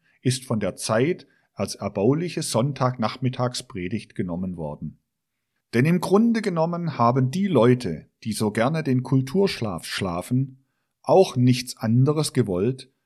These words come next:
wie Sonntagnachmittagspredigten, nicht wahr? Das wäre der Menschheit so notwendig, dass man das konkret für die Zeit erforderliche, notwendige sucht.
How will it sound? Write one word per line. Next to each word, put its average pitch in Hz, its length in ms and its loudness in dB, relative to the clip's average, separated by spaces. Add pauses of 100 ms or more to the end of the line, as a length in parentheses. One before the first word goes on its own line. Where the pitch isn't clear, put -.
(200)
wie 143 120 -2
Sonntagnachmittagspredigten, 101 1800 -6
nicht - 280 -14
wahr? 127 300 -6 (1200)
Das 120 300 -2
wäre 135 260 6
der 120 120 4
Menschheit 151 540 4
so 151 280 0
notwendig, 98 720 -2 (260)
dass 104 220 -4
man 117 100 2
das 113 220 2
konkret 143 640 0
für 123 180 -2
die 117 120 -4
Zeit 135 360 -2
erforderliche, 123 920 -2 (180)
notwendige 117 800 0
sucht. - 580 -8